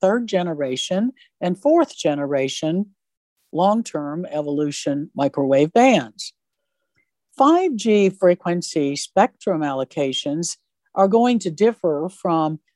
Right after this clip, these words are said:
country to country, but basically it's important to keep in mind that the focused and pulsed beams of radiation will emit from the new base stations and these phased array antennas,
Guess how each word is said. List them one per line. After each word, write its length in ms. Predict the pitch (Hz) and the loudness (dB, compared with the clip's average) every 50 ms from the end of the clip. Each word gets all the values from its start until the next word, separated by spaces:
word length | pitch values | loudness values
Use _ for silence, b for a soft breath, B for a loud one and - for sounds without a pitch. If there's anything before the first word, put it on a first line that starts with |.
| _ - | _ -10
country 480 | - - 190 190 185 - 175 147 139 139 | -4 -2 -2 -2 -2 -2 -4 -4 -4 -4
to 140 | - - 147 | -8 -10 -14
country, 640 | - - 294 302 277 - - - 117 113 143 - _ B B B B B B B B B _ | -6 -2 0 2 2 0 0 -4 -6 -6 -8 -12 _ B B B B B B B B B _
but 160 | - 233 233 190 - _ _ _ - | 0 0 0 0 -4 _ _ _ -2
basically 880 | 226 233 269 302 294 - - 202 175 - _ - 170 156 147 151 156 | 0 2 2 2 -2 -4 -6 -8 -8 -8 _ -8 -6 -4 -2 0 0
it's 220 | 165 165 - - 190 | 0 -2 -2 -4 -6
important 480 | 185 180 - 190 190 185 185 175 170 | -6 -6 -4 -2 -2 0 0 0 -2
to 80 | - 165 | -4 -10
keep 320 | - - 190 175 160 - | -8 -6 -4 -4 -4 -2
in 180 | 160 147 147 147 | -4 -4 -4 -2
mind 540 | 160 180 190 185 170 151 143 147 165 170 - _ _ _ _ _ _ _ - | -2 -2 0 0 0 0 0 -2 -2 -4 -6 _ _ _ _ _ _ _ 0
that 300 | 185 180 170 165 - - _ _ _ _ _ - | 2 2 2 2 0 -4 _ _ _ _ _ -4
the 80 | 180 180 | -4 -4
focused 920 | - _ _ 240 240 277 302 - - 247 196 196 190 - - - _ _ _ _ _ _ _ _ _ _ _ _ _ _ _ - | -4 _ _ 0 0 0 0 0 -2 -2 -2 -2 -4 -8 -14 -16 _ _ _ _ _ _ _ _ _ _ _ _ _ _ _ -10
and 220 | 170 160 156 - | -10 -10 -10 -10
pulsed 580 | - - - 240 233 226 190 180 - - - - 175 151 | -10 -2 2 4 4 4 4 2 -2 -6 -4 -4 0 2
beams 460 | 165 175 180 185 190 190 196 190 180 | 4 4 4 4 4 2 2 2 0
of 140 | 160 151 160 | 0 0 0
radiation 680 | 160 160 156 160 160 165 165 170 - - 180 151 151 | 0 0 0 0 2 2 0 0 -2 -4 -6 -6 -6
will 240 | 147 151 147 147 151 | -4 -4 -4 -4 -4
emit 400 | 143 143 160 175 196 220 233 - _ _ | -4 -4 -4 -2 -2 -2 -2 -4 _ _
from 280 | 190 180 180 202 208 | -8 -6 -4 -4 -2
the 120 | 190 175 160 | -2 -2 0
new 220 | 156 156 151 147 | 0 0 -2 -2
base 360 | 143 151 147 160 196 190 - - | 0 0 2 2 2 0 -2 -6
stations 720 | - - 147 143 147 - - 302 - 147 170 170 - - - _ _ _ _ _ _ _ - - | -4 -4 -4 -4 -4 -6 -8 -8 -6 -6 -6 -8 -8 -10 -14 _ _ _ _ _ _ _ -6 0
and 240 | 175 175 165 165 160 | 2 4 4 4 4
these 280 | 160 160 156 160 - | 4 4 4 2 0
phased 520 | - - 208 208 214 220 214 196 190 - 180 | 0 4 6 8 8 8 6 4 2 0 0
array 380 | 170 160 170 170 170 165 160 | 2 2 4 4 4 4 4
antennas, 720 | 151 147 - - - 330 349 240 131 120 127 147 - - - | 2 0 -2 -4 -2 0 0 0 -2 -4 -6 -8 -10 -10 -14